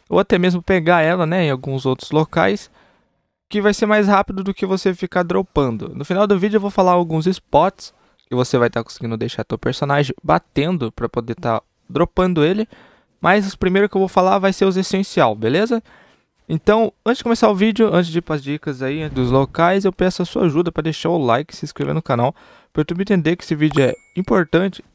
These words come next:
que esse vídeo é informativo e importante pra galera. Então bora lá. O que que acontece? Se você for novo no game,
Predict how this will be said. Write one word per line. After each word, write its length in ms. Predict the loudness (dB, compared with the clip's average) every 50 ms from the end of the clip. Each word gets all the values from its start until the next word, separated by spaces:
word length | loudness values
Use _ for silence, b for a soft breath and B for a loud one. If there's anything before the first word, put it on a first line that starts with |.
| _ _
que 80 | -8 -8
esse 120 | -6 -2
vídeo 140 | -2 -2 0
é 40 | 0
informativo 680 | 0 2 2 4 4 2 2 0 0 -2 -2 0 0
e 20 | -2
importante 460 | 0 2 0 0 2 0 -2 -2 -2
pra 120 | -2 -2
galera. 380 | 0 0 0 0 0 0 -2 -4
Então 160 | -2 -2 2
bora 200 | 2 4 4 4
lá. 180 | 4 2 0 -2 _ _ _ _ _ _
O 40 | _ -14
que 100 | -10 -8
que 60 | -4
acontece? 500 | -2 0 0 0 0 -2 -4 -4 -6 -10
Se 120 | -8 -6
você 260 | -2 -2 0 0 0
for 480 | -2 -2 -2 0 2 2 4 4 4 4
novo 260 | 2 2 0 2 0
no 120 | -2 -2 -4
game, 440 | -4 -4 -2 -2 0 -2 -2 -4